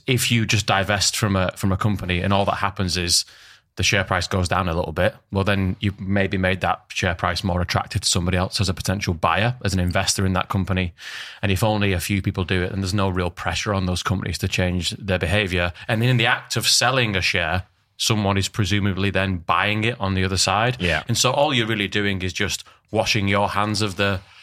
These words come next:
Speaker 1: of the, of the dirty investment, um, in inverted commas,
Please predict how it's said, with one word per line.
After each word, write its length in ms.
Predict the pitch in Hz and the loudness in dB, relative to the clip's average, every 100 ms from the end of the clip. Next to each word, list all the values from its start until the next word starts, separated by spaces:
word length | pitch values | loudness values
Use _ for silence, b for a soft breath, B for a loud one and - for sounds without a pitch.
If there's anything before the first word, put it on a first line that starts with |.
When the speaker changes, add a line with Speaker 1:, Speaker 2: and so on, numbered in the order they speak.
| B B | B B
Speaker 1:
of 160 | 123 101 | -2 0
the, 160 | 110 - | -2 -2
of 140 | - 107 | -2 0
the 100 | 107 | 2
dirty 400 | 120 113 - 117 | 2 4 2 2
investment, 580 | 107 113 - 127 131 - - | 2 2 2 0 0 -2 -2
um, 300 | 101 101 104 | 0 2 0
in 100 | 107 | -2
inverted 380 | 101 107 107 104 | 2 2 2 0
commas, 400 | 110 117 127 | 0 0 0